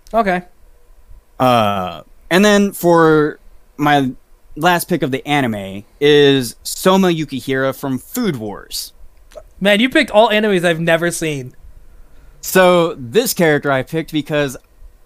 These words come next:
Speaker 2: I wanna see him. He's not a fighter at all. Uh, his anime is
Speaker 1: And you
Speaker 2: not
Speaker 1: put him
Speaker 2: about
Speaker 1: in,
Speaker 2: fighting.
Speaker 1: and you put him in a fighting game.
Speaker 2: Exactly, because I would love to see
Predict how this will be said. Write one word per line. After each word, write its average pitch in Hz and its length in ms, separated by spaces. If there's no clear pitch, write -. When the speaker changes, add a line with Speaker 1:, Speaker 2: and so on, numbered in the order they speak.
Speaker 2:
I 143 120
wanna 160 360
see 156 440
him. 143 720
He's 190 240
not 214 140
a 170 40
fighter 147 340
at 113 120
all. 98 300
Uh, 113 680
his 147 320
anime 170 300
is 117 100
Speaker 1:
And 185 60
you 202 60
Speaker 2:
not 113 40
Speaker 1:
put 202 100
him 190 60
Speaker 2:
about 185 120
Speaker 1:
in, 185 40
Speaker 2:
fighting. 202 140
Speaker 1:
and 185 80
you 175 60
put 175 140
him 165 100
in 156 60
a - 40
fighting 147 280
game. 113 240
Speaker 2:
Exactly, 131 760
because 143 400
I 165 100
would 160 160
love 180 200
to 156 80
see 143 580